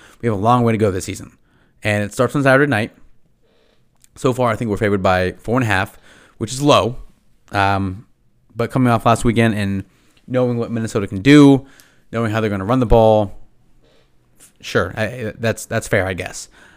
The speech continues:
Um, unfortunately, this will be the first whiteout that I've missed in, I think, fifteen years. I think this will be the first whiteout I've ever missed. And, um, the energy needs to be there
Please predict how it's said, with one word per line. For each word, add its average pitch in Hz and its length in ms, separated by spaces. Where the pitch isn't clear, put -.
Um, 98 500
unfortunately, 139 520
this 123 140
will 107 80
be 120 100
the 107 100
first - 260
whiteout 110 400
that 101 80
I've 95 140
missed 95 340
in, 110 60
I 95 100
think, 113 240
fifteen 95 400
years. - 340
I 98 120
think 113 160
this 104 100
will - 60
be 104 80
the 95 80
first - 240
whiteout 101 320
I've 95 120
ever 98 160
missed. 92 360
And, 95 560
um, 87 480
the 127 180
energy 156 300
needs 135 240
to 104 80
be 110 180
there 139 440